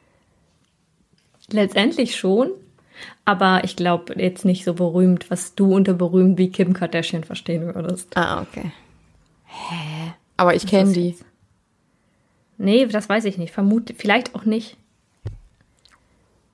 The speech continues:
Speaker 2: Wurde sie im, in Ra-, im Rahmen von mehreren Filmen so oft geküsst, oder?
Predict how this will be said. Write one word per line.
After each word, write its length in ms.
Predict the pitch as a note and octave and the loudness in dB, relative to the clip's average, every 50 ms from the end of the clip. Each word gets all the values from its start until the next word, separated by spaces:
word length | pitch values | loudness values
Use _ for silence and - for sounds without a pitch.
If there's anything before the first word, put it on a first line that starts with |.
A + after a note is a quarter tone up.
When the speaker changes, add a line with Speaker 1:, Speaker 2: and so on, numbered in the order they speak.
| _ _ _ _ _ _ _ _ _ _ _ _ _ _ _ _ _ _ _ _ | _ _ _ _ _ _ _ _ _ _ _ _ _ _ _ _ _ _ _ _
Speaker 2:
Wurde 320 | - F3 F3+ F3+ F3 F#3+ | -4 2 2 4 4 4
sie 120 | F#3 F3 E3+ | 2 2 4
im, 240 | F3 F3 F3+ F3+ - | 4 4 4 2 2
in 120 | - F#3+ F#3 | 0 0 0
Ra-, 300 | F#3 F3 E3 D#3+ D#3+ - - | 0 2 2 0 0 0 0
im 160 | F#3+ F#3 F#3 | 0 0 0
Rahmen 580 | F3+ E3+ E3 D#3+ E3 F3+ F#3+ G3 G3 F#3+ F#3+ F#3+ | 0 0 -2 -2 0 0 2 2 2 0 0 -2
von 540 | - - - F#3+ F3+ F#3 F#3 F#3 F3+ F3+ F3+ | -4 -2 2 2 2 4 2 2 2 2 2
mehreren 400 | F3+ F3 F3 F3+ F3 E3+ F3 F3+ | 0 2 0 0 0 0 -2 -2
Filmen 500 | - - - - F#3+ F#3+ G3 A3 A#3 B3 | -4 -4 0 2 2 4 4 4 2 2
so 100 | A#3+ A3+ | 2 2
oft 200 | A#3+ B3 - - | 0 0 -2 -2
geküsst, 500 | C4+ B3+ - - C#4 C#4 - - - - | -6 -4 -2 0 0 0 -2 -4 -8 -6
oder? 480 | - G3 F3+ F3+ F3+ F3 F3 F#3 F3+ | -2 0 0 2 2 2 0 -2 -4